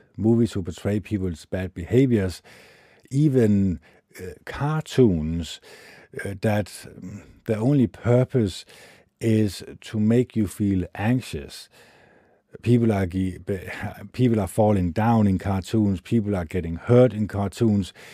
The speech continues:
Uh, people are laughing and deceiving each other, um,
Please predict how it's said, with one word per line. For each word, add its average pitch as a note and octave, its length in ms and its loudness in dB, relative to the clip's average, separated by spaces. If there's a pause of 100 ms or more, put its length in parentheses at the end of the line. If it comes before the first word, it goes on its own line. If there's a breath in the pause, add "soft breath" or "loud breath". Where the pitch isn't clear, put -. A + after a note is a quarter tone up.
(380 loud breath)
Uh, F#2+ 60 -10 (100)
people A2 320 0
are F#2 260 -2 (240 soft breath)
laughing G#2 580 0
and E2 180 -6
deceiving B2 580 2
each A2 260 2
other, G2+ 320 0 (540 loud breath)
um, G2 540 -10